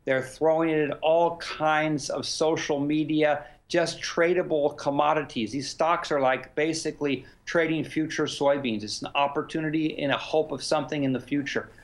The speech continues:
On the street outside, you have so many people unemployed, living in the street, their homes taken away from you. This is wrong. We have to readjust the funding. Funding has to get down to community finance.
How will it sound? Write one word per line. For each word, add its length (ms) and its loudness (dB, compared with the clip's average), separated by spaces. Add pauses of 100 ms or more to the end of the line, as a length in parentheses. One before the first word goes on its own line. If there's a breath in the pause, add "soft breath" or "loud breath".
(220 loud breath)
On 220 4
the 100 0
street 540 -2
outside, 560 2
you 80 -2
have 160 -4
so 460 -2
many 180 -2
people 480 -4
unemployed, 640 0 (240 loud breath)
living 400 2
in 140 2
the 80 0
street, 420 -2
their 160 2
homes 420 2
taken 380 0
away 260 2
from 220 0
you. 100 2 (360 loud breath)
This 240 0
is 180 -2
wrong. 560 2 (600)
We 120 2
have 280 0
to 100 0
readjust 1200 -2 (400)
the 80 -4
funding. 640 -4 (220)
Funding 380 -2
has 600 -2
to 160 -6
get 340 -4
down 340 0
to 80 -6
community 680 -4
finance. 920 -2